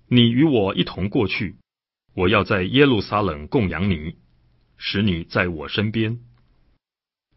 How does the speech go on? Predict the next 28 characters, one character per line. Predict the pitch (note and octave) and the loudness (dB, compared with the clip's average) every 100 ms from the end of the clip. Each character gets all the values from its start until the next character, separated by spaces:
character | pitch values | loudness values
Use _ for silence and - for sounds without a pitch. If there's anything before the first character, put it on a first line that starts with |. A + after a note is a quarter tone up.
| _ - | _ 0
巴 | A2+ | 0
西 | A2 A2 | 2 0
莱 | G2 E2 F2+ | 0 -2 0
对 | C3+ | 0
王 | F2 D#2 F2+ | 0 -4 -4
说 | A#2 A#2 - _ _ _ _ _ _ _ - | -2 -2 -4 _ _ _ _ _ _ _ 0
：“我 | A2 A2 | 2 4
在 | G3+ C3 | 4 4
世 | - A2 | 2 -2
的 | F#2 | -2
年 | F2+ E2+ G2+ | -2 -2 -2
日 | A2 E2 - | -2 -4 -6
还 | - F#2+ | -4 0
能 | A2+ F#2+ | 0 0
有 | G2+ D2+ | -2 -4
多 | A#2+ B2 | -2 -2
少， | - C2+ _ _ _ _ _ | -2 -8 _ _ _ _ _
使 | - - | -4 -2
我 | G2 F2 F#2+ | 0 -2 -2
与 | E2+ | -4
王 | E2 D#2+ F2+ A#2+ | -4 -4 -6 -8
同 | - F2 F#2+ | -10 -6 -4
上 | A2+ G#2 F#2 | -2 -2 0
耶 | A2 | 0
路 | A2 F2+ | 0 -2
撒 | - G#2 | -2 -4
冷 | D#2+ D2 | -4 -6
呢？ | G2+ | -8